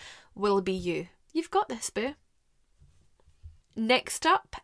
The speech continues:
you can do hard things. I tell you guys this all of the time, and I feel like we've kinda touched on that today anyway, but you can do hard things, right? It kinda goes back to saying you're capable. You can do what you want to do.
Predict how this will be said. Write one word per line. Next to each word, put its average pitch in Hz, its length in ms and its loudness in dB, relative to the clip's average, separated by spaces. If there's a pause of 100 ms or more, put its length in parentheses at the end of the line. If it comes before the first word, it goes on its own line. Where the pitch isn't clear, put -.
you 214 240 -2
can 226 200 -6
do 202 360 2
hard 185 400 -2
things. 175 640 -6 (320)
I - 60 -2
tell 247 240 0
you 254 140 -2
guys 214 280 -2
this 208 260 -6 (100)
all 202 180 2
of 202 120 -6
the 190 100 -4
time, 196 480 -6 (280)
and 233 140 -2
I - 20 -4
feel 294 200 -4
like - 160 -10
we've 247 120 -10
kinda 233 280 -4
touched - 560 -8
on 196 180 -2
that - 240 -6
today 180 420 -4
anyway, 190 500 -2 (360)
but - 160 2 (100)
you 214 440 -2 (500)
can 202 300 0
do 196 160 -2
hard 175 300 -8
things, 156 640 -10 (180)
right? 190 380 2
It 202 100 -6
kinda 277 220 -2
goes 247 220 0
back 226 240 -4
to 214 120 -10
saying 196 280 -6
you're 190 120 -6
capable. 214 640 -4 (320)
You 226 140 -2
can 240 220 -6
do 214 200 -2
what 196 160 -6
you 185 180 -6
want 175 260 -10
to 190 100 -10
do. 104 280 -8